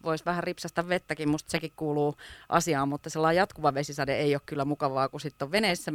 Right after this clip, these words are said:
märkää ja ulkopuolella märkää, niin se vähän tuppaa viemään sitä loistokkuutta myös siitä harrastuksesta aina välillä.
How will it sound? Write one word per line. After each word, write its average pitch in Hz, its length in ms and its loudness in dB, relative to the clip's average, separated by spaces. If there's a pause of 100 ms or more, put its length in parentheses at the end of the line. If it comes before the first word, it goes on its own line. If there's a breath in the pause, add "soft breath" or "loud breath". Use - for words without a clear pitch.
(100)
märkää 156 440 2
ja 143 100 4
ulkopuolella 156 540 2
märkää, 151 460 2
niin 139 200 -4
se 156 240 -4
vähän 190 240 -2
tuppaa 143 400 2
viemään 147 320 2
sitä 156 160 -6
loistokkuutta 160 560 0
myös 185 280 4
siitä 160 200 -2
harrastuksesta - 640 -2
aina 135 160 -4
välillä. 170 340 2